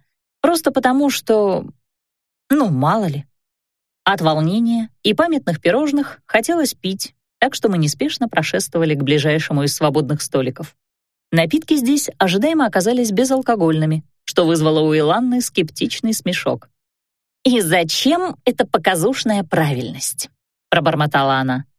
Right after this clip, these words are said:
«При том, что в клубах алкоголя всегда хоть залейся,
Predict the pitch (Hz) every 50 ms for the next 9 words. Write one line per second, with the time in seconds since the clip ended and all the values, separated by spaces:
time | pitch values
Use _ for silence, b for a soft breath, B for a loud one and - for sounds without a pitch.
0 | _ _ _ _ B B B B B 320 392 392 453 427 403 370 - - 302 -
1 | - 330 320 392 403 381 370 359 320 - - 208 202 - 208 180 185 240 302 330
2 | 311 285 285 277 277 269 - - - 214 214 214 254 392 480 - - 254 214 170
3 | 156 175 170 160 156 147 139 139 135 - - - - -